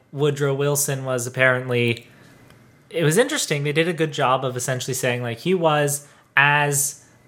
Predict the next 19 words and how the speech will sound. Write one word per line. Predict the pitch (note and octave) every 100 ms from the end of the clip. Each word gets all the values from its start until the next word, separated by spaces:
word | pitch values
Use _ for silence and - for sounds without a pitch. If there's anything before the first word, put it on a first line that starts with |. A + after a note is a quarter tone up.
| - _ _ -
president | - E3 D#3 D3+ C#3
of | B2+
the |
university, | B2 A#2+ C3+ A3+ - E3 C#3+ C3+ C3 - -
um, | C3+ C3 C3 B2+
he | C3
did | C3+ A#2+
great | C3 C#3 C#3+
things | E3 D#3 C#3+
for | -
forwarding | - C#3 C#3
the | C#3
university, | C3 B2+ A#2+ B2+
advancing | B2+ B2 B2
the |
university, | B2 A#2+ A#2 B2
yada, | A2 G#2+
yada, | G#2+ A#2+
yada. | F#3 F3+